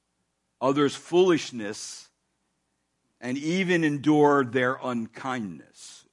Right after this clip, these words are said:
We can do that. So how precious and broad is God's fervent love toward us.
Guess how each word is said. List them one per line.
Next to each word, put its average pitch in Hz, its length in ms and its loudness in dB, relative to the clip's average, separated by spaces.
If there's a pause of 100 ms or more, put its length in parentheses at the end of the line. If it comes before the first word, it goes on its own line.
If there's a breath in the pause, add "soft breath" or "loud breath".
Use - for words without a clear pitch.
(100)
We 107 160 -8
can 101 280 -10
do 113 240 -4
that. 85 300 -18
So 113 200 -10
how - 280 -10
precious - 1000 -10 (1200)
and 117 480 -2 (460)
broad 104 580 -2 (120)
is 101 440 -10 (460)
God's 120 420 0
fervent 110 560 -8
love 101 280 -10
toward 92 320 -14
us. - 500 -14